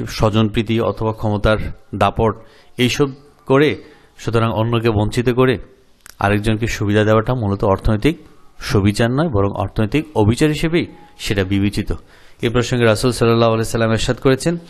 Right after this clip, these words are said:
"উতুল আজিরা আজরাহু কাবলা আইয়ুজিফ আরাকাহু",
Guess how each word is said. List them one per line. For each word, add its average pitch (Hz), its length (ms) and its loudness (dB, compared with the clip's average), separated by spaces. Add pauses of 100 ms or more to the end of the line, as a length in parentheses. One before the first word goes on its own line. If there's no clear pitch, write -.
(240)
"উতুল 139 340 2
আজিরা 120 400 0
আজরাহু 117 460 0
কাবলা 120 420 0 (200)
আইয়ুজিফ 117 520 0
আরাকাহু", 101 600 0